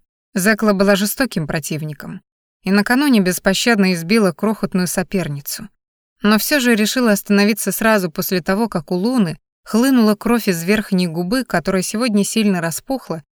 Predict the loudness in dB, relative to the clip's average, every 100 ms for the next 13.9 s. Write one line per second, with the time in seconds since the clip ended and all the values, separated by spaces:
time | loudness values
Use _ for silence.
0 | _ _ -6 -4 -2 -2 0 0 0 0
1 | 0 0 -2 -2 -6 -4 -6 -6 -8 -10
2 | _ _ _ _ _ _ _ -4 2 2
3 | 4 2 2 2 2 0 2 4 4 2
4 | 0 4 4 2 0 -8 -20 _ -4 0
5 | 2 2 0 -2 0 0 0 0 -4 -4
6 | 0 2 4 2 0 -2 -2 -4 -4 0
7 | 0 0 -4 -2 -2 -2 -4 -6 -6 -8
8 | -6 -8 -6 -6 -4 -4 -4 0 2 2
9 | 0 -2 -2 0 0 0 -6 _ _ _
10 | 0 2 4 4 2 2 -2 -2 -6 -6
11 | -6 -8 -10 -10 -12 -18 _ _ _ _
12 | 0 2 4 4 2 2 0 0 2 2
13 | 4 4 6 4 4 4 2 0 -12